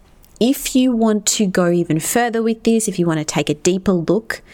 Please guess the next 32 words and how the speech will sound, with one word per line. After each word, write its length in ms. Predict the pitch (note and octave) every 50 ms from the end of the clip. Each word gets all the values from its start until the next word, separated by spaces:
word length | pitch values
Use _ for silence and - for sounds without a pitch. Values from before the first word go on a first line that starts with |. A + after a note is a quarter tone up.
| - - -
at 160 | - F3+ -
how 300 | - - - F#3+ F3 F3+
your 200 | F#3 G3 G3+ F#3+ -
astrological 680 | F3+ F3 - - F#3 F3 E3 E3 E3 E3+ - - E3 - -
energy 500 | D#3 D#3 D#3 D#3+ E3 - F#3+ G#3 A3 - -
is 120 | D3+ D3
playing 480 | - - - - F3+ E3+ F#3 A3+ A#3 A#3
out 180 | A3+ G#3+ G#3
in 80 | A3 A3+
your 100 | A#3+ B3
business, 640 | A3+ G#3+ F#3 - D#3+ D#3 D3+ F3 A3+ - - - - - - - - - - - - - _ _ _ _ -
now 400 | F3 F3 E3+ F3 F3 F3+ G#3 A#3+
is 100 | B3+ A#3
the 100 | A3+ B3+
time 440 | - - G3+ F#3 F3 E3+ F3 E3+ -
to 200 | - - G3 F#3+
book 380 | F3+ E3+ F3 E3+ - - - -
a 140 | F#3+ F#3 E3+
one-on-one 540 | D#3+ E3 D#3+ D#3 D#3 D#3+ D#3 D3 D3 C#3+ D3
session 400 | - - B2+ - - - C#3+ C#3+
with 220 | C#3+ C#3 - -
me. 260 | - C#2 - - - _ - -
For 320 | - - - G#3 F#3+ F#3+ F#3
a 80 | F#3
limited 640 | F3+ F3+ F#3 G3 G3+ A#3 C4 D4 D#4+ E4 - D4 A3+
time, 480 | - - F3 D3+ C#3+ D3+ D#3 F#3+ B3+ F#4 - _ _ _ - - - - - - - - -
I'm 200 | F#3+ F#3+ F#3 F3
running 460 | E3+ E3+ F3+ F3 F3 F3 E3+ D3+ - _ _ _ _ _ - -
shorter 680 | - - - - - F#3+ G3 G#3+ - D4 D#4+ F#4 F#4 F4+ -
forty-five 600 | - - G3+ F#3+ D#3+ - - E3+ C#3+ C3+ C#3 -
minute 260 | E3+ E3+ D#3+ - -
sessions, 520 | - - F3 - - A#3+ C#4 F4 - -